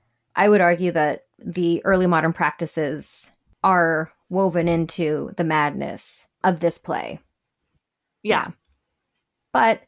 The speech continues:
Speaker 1: there are five plays that I want to point out that portray madness in a gratuitous way.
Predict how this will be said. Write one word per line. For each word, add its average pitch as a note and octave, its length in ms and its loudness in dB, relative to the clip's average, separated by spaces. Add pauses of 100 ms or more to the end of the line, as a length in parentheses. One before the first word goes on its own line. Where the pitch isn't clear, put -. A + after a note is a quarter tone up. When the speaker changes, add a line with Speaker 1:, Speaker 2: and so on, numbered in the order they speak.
(420)
Speaker 1:
there F#3+ 240 2
are F3 420 2 (160)
five A#3 440 2
plays G3+ 340 0
that F#3 100 0
I F3+ 60 2
want F3+ 200 0
to - 40 -20
point F3+ 180 0
out E3 300 -2
that D#3+ 340 2 (380)
portray F#3 640 2
madness E3+ 680 2
in F3+ 180 0
a E3 320 -2
gratuitous F#3+ 840 -2
way. A#3 460 4